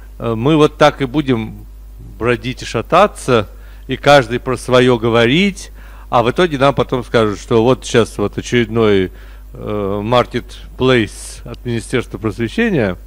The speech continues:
э, определит на основании трех вопросов индивидуальную образовательную траекторию, и вот это и будет искусственный интеллект и адаптивная система.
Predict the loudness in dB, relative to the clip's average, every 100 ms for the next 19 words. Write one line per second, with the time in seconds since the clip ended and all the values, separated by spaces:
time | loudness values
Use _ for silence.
0 | -20 -20 -20 -20 -20 -20 -20 -20 -14 -10
1 | -6 -2 -2 -4 0 0 -2 -12 -6 -4
2 | -2 0 0 0 -2 0 -2 0 -2 -2
3 | -12 -14 -12 -10 -2 2 2 2 -2 -2
4 | -2 -4 -8 -6 -6 -2 -2 -2 -6 -8
5 | -8 -8 -8 -8 -10 -12 -14 -16 -18 -18
6 | -16 -14 -12 -10 -10 -12 -12 -14 -14 -16
7 | -16 -18 -20